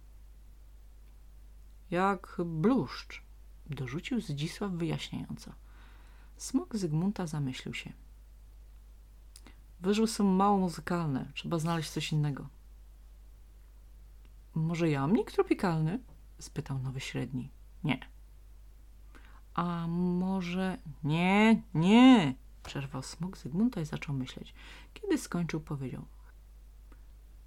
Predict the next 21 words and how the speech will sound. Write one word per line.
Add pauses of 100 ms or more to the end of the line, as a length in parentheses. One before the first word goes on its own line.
(120)
„Chyba
rzeczywiście
będzie
prościej
i
taniej
dać
łysemu
psu
nauszniki. (540)
To
prawda,
że
charakter
ma
paskudny,
ale
jest
muzykalny,
no
i